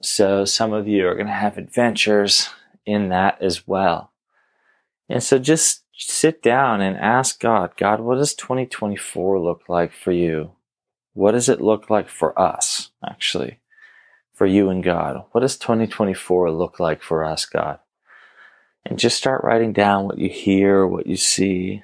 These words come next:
and then just be praying on it. Asking God, "Okay, what is, what do we start with? What is happening? Like, what's the, the word for the year?" Like, <clears throat>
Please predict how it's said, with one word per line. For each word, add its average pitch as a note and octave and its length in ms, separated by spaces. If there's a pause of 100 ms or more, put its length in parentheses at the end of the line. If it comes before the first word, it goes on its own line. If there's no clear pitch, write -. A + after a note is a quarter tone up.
(140)
and G#2 180
then G#2 140
just A#2 180
be D3 100
praying A#2 400
on F#2+ 260
it. - 120 (260)
Asking G2+ 420
God, G#2 200
"Okay, G2+ 380
what G#2+ 220
is, B2 280 (560)
what B2 120
do C3 60
we A#2 120
start A2+ 440
with? G#2 300
What A2+ 180
is A#2 180
happening? G#2+ 600
Like, G2 220
what's - 240
the, A2 280 (360)
the A2+ 100
word G#2 460
for - 160
the G#2 140
year?" G#2 480
Like, F2 360 (220)
<clears throat> D#3 480